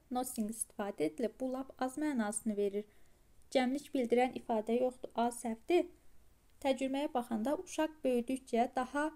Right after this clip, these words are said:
çox əmin olur ki, elmin mənəviyyat aləmini az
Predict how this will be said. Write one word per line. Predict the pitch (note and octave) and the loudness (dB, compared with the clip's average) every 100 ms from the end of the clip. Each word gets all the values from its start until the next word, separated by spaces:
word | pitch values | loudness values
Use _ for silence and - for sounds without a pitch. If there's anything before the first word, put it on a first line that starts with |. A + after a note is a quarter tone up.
| - - - | -10 -20 -14
çox | - B3+ - | 0 0 2
əmin | A#3 B3 C4+ | 0 2 -2
olur | - A3+ A#3+ B3 | 0 4 4 2
ki, | - A3+ C4 - | -2 -2 -2 -4
elmin | - B3+ C4 B3 D4+ D#4+ - _ | 0 2 2 0 0 0 -8 _
mənəviyyat | A#3 B3+ B3 A#3+ A3+ A#3 C#4+ D4 - - | 0 2 2 2 2 2 0 0 -20 -10
aləmini | - A3+ A3 G3+ G3+ B3+ - | 0 4 4 2 -2 -2 -4
az | - C4 E4 F4 | -2 0 0 -2